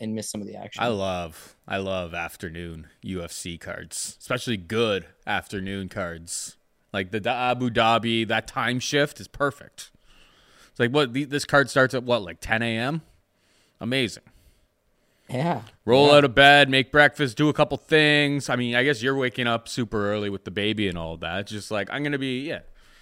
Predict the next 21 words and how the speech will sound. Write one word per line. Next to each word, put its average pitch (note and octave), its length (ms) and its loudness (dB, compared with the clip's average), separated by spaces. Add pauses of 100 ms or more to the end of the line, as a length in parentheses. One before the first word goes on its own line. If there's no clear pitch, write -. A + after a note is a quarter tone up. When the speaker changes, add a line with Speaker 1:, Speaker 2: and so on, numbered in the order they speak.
(160)
Speaker 2:
You C#3+ 100 -8
can D3 60 -4
be D3 100 2
half, - 520 0
you E3+ 120 -6
can F#3 100 0
be D#3 100 4
half A#2+ 240 4
asleep A2 400 -4
for - 120 -10
Karol G2+ 300 0
Rosa F2+ 400 -4
versus F#2 360 -6
Lena E2+ 280 -8
Landsberg. F2+ 540 -8
Like, G2 180 -4
you D3+ 100 -6
don't G#2+ 160 -6
need F#2+ 200 -8
to F2+ 80 -12
be, F2 340 -4